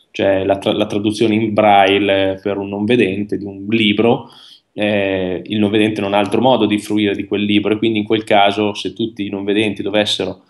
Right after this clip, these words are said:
chiedere permesso ai, ai titolari dei diritti sui libri non andrebbero, non andrebbero a casa più, quindi c'è una norma che dice appunto che in quel caso, se è per uso personale ed è un uso strettamente legato all'handicap, allora,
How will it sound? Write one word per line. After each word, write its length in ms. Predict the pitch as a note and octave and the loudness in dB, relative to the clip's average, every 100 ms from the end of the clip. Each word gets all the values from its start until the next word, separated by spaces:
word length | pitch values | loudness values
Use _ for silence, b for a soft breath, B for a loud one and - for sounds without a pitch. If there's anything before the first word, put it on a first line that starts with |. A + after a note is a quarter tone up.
| b b - | b b -4
chiedere 400 | A2+ G#2+ G2+ G2+ | 0 0 0 -6
permesso 600 | G2 A2 A2 - F#2+ - | -6 -4 -4 -4 -8 -6
ai, 500 | G2+ G2 G2 F#2+ F#2+ | -2 -2 -2 -4 -6
ai 140 | G2 | -8
titolari 380 | - F#2+ G#2 F#2+ | -8 -4 -2 -2
dei 100 | F#2+ | -2
diritti 320 | G2+ G#2 G2+ | 0 -2 -2
sui 160 | F#2 C#3 | -2 -2
libri 240 | G2+ F#2 | 0 -2
non 140 | F#2+ F#2+ | -4 -6
andrebbero, 520 | F#2 F#2 F#2+ F#2+ F#2 | -6 -6 -6 -6 -8
non 120 | G2+ F#2+ | -12 -10
andrebbero 300 | F#2+ F#2+ G2 | -6 -6 -4
a 40 | |
casa 180 | A2 C3+ | -2 0
più, 120 | A#2 | 0
quindi 180 | G#2 G2+ | 0 -2
c'è 100 | G#2 | 0
una 80 | G#2 | 2
norma 420 | G2+ G2+ G#2+ G2+ B B B B | 4 4 2 -4 B B B B
che 120 | B2+ | 0
dice 240 | G#2+ F#2 A2 | 2 2 0
appunto 460 | - F#2+ F#2+ G2 F#2+ | -2 -4 -4 -2 -2
che 80 | |
in 300 | F#2 F#2 F#2+ | -4 -4 -6
quel 200 | F#2+ A2+ A2 | -2 -2 2
caso, 480 | F#2 F#2 F#2+ F#2+ | 2 2 0 -4
se 140 | - G2+ | -4 -6
è 40 | |
per 160 | G2+ G#2 | -2 0
uso 180 | G#2 - | 0 -2
personale 640 | G2 - A2 G#2+ F#2+ F#2 | -4 0 2 2 2 2
ed 80 | F#2+ | 2
è 180 | G2+ F2 | 0 0
un 100 | G#2+ | -2
uso 240 | A#2 G2+ | 0 0
strettamente 500 | F#2+ - G2+ G#2+ A2 | -4 -8 -4 -2 -2
legato 280 | G2 G#2 G#2 | -2 -2 0
all'handicap, 880 | G#2+ A2 G2 G2 G2+ A2+ - B2 A#2 - | 0 0 0 -4 -4 -4 -2 -4 -4 -2
allora, 540 | B2 G2+ F#2 G2 | 0 2 0 -2